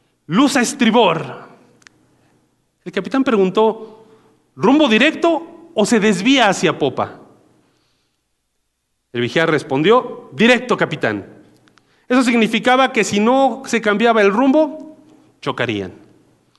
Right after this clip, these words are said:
El capitán llamó al encargado de emitir la señal. O sea, todavía no había aparatos, no era la era digital ni nada, no. Se envía este mensaje:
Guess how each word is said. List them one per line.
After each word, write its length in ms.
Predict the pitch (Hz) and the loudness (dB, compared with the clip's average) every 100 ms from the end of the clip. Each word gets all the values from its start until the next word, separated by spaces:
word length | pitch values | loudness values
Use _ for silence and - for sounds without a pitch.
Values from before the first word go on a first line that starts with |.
| _ _ _ _ _ _ _ _ _ - | _ _ _ _ _ _ _ _ _ -8
El 80 | |
capitán 340 | - 185 277 277 | -4 -2 0 2
llamó 240 | 254 247 | 4 4
al 80 | 247 | 2
encargado 500 | 240 214 196 233 240 | 2 0 2 2 2
de 220 | 202 196 | 4 2
emitir 520 | 185 190 190 226 247 | 4 2 0 0 0
la 160 | 214 196 | 0 0
señal. 600 | 180 190 185 147 123 - - | 0 0 2 0 -4 -10 -12
O 80 | |
sea, 120 | 110 113 | -8 -4
todavía 240 | 135 165 | 0 0
no 60 | 151 | 2
había 120 | 151 | 0
aparatos, 540 | 151 127 160 165 185 | 0 0 0 0 -2
no 140 | 170 147 | 0 0
era 160 | 143 | 2
la 100 | 135 | 0
era 160 | 131 135 | 0 -2
digital 460 | 113 117 113 160 | -4 -6 -2 0
ni 80 | 160 | 0
nada, 280 | 139 127 98 | 0 -2 -4
no. 280 | 107 127 - - - - | -6 -6 -8 -20 -20 -14
Se 180 | - - | -8 -4
envía 440 | - 214 262 277 262 | 0 2 2 2 2
este 200 | 247 262 | 0 0
mensaje: 600 | 226 214 247 226 143 | 0 2 2 0 -2